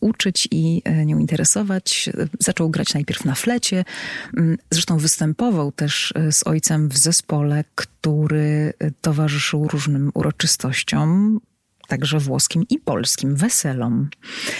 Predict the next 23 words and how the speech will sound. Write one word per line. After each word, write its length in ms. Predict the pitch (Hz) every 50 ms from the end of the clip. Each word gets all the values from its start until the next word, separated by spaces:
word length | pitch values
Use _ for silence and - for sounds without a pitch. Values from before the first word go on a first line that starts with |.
| - - - - - - - - -
Od 180 | - 180 170
dwunastego 540 | 165 156 147 165 165 160 156 - 175 165 160
roku 200 | 160 156 - 160
życia 440 | 143 160 - - - 147 147 147 - -
grał 480 | 156 - 165 156 147 139 139 143 139 156 233 - -
na 100 | 160 151
fortepianie 680 | - 185 180 - 208 - - 349 381 349 311 254 226 - _ _
i 280 | - 190 190 185 185 - -
też 360 | 214 190 - - - - -
jako 260 | 175 165 - - 156
nastolatek 760 | 151 151 - - 165 151 156 170 - - 160 156 - - - - - _ -
zainteresował 840 | 185 185 175 226 170 165 - 170 165 165 - 220 226 226 208 180 165
się 420 | - - - 160 156 156 151 151 151 - _ _ _ _
sztuką, 800 | - - - - - - 311 - - 240 226 214 208 208 208 - - _ _ _ _
która 220 | - - 175 170
będzie 300 | 160 175 185 185 180 175
mu 140 | 165 160 156
towarzyszyć 540 | - 160 143 139 143 139 139 - - - -
potem 260 | - - - 143 147
przez 200 | - - - -
całe 280 | - - 147 139 131 120
życie. 480 | 117 139 - - - 214 226 285 349 - - - - - - - - - - - - - - - - -
Mm, 460 | 156 156 151 151 151 151 151 151